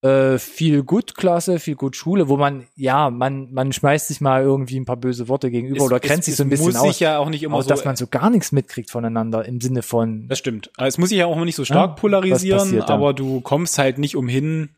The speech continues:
Speaker 2: dich mit den Leuten, die, mit denen du halt dann quasi fast ganztägig dich umgibst,
Speaker 1: Ja.
Speaker 2: freiwillig oder erzwungenermaßen zu beschäftigen halt, ne? Und dann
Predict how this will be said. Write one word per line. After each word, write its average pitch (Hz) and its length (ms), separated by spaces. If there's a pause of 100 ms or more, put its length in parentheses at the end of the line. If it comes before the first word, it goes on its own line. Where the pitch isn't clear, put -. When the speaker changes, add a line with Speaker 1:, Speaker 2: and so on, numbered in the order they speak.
(800)
Speaker 2:
dich 120 140
mit 127 160
den 120 100
Leuten, 131 480
die, 127 100
mit 120 140
denen 123 140
du 117 80
halt 120 160
dann 120 160
quasi 113 280
fast - 200
ganztägig 127 720
dich 131 160
umgibst, 131 580
Speaker 1:
Ja. 131 440 (680)
Speaker 2:
freiwillig 147 320
oder 135 380
erzwungenermaßen 131 960
zu 123 140
beschäftigen 110 480
halt, 95 180
ne? 135 240
Und 113 300
dann 113 260